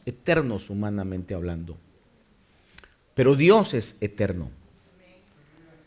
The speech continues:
Dios también es inmutable, Dios no cambia. Él es el mismo siempre. Dios es incomparable, no podemos compararlo. Por eso lo más absurdo que puede haber es hacer una imagen de Dios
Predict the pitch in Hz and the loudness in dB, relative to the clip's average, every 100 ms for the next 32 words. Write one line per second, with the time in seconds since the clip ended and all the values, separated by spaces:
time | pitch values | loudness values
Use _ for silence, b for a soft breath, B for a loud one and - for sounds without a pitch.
0 | _ _ _ _ 127 165 165 156 151 165 | _ _ _ _ 4 6 6 4 4 6
1 | 175 170 - - _ 160 143 135 127 170 | 4 0 -4 -16 _ 0 2 0 0 -2
2 | 196 202 123 113 151 139 143 135 - 185 | -2 0 0 0 -2 -2 -6 -8 -8 -6
3 | 202 151 92 65 64 - _ - _ - | -4 -4 -6 -6 -12 -20 _ -20 _ -20
4 | - - _ 139 156 151 139 135 175 185 | -20 -20 _ 4 4 2 -2 -2 -4 -4
5 | 160 110 113 101 82 57 55 _ _ _ | -8 -8 -8 -8 -10 -12 -14 _ _ _
6 | _ _ _ _ - _ _ _ - 113 | _ _ _ _ -20 _ _ _ -4 4
7 | 139 135 143 135 - - _ 170 156 147 | 4 6 2 2 -10 -20 _ -2 0 0
8 | 135 - - 185 185 - 151 156 180 170 | -4 -8 0 2 2 4 4 4 2 0
9 | 120 131 131 147 147 151 135 - 139 120 | 0 -2 -4 -2 -2 -4 -10 -4 -4 0
10 | 127 156 156 123 151 175 156 131 147 - | 4 4 4 4 2 2 -2 -2 -4 -4
11 | 127 - - - 214 160 123 110 139 147 | -6 -8 -10 -4 -2 0 -2 -6 -4 0
12 | 147 117 147 160 127 147 147 147 117 127 | 0 4 4 2 -2 -4 -4 -2 0 2
13 | 202 196 151 110 92 78 62 - | 2 0 -6 -4 -4 -4 -10 -16